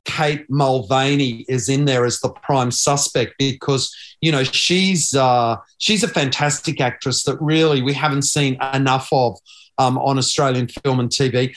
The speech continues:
And she was killed off in the first or second episode of R F D S, and it was like, "Oh, what?"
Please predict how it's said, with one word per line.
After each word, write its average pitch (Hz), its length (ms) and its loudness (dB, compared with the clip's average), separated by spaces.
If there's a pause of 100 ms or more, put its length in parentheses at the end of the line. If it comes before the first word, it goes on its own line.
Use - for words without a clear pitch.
(180)
And 156 260 2
she 151 320 2
was 143 240 2
killed 190 300 4
off 175 340 2 (240)
in 170 140 0
the 160 60 0
first 180 360 -2
or 165 100 2
second 147 340 0
episode 151 420 0
of 131 100 -2 (200)
R 147 260 4
F 131 200 -2
D 143 220 2
S, 160 380 0
and 147 100 -2
it 135 40 -10
was 143 180 -2
like, 151 200 2
"Oh, 175 360 2
what?" 190 360 0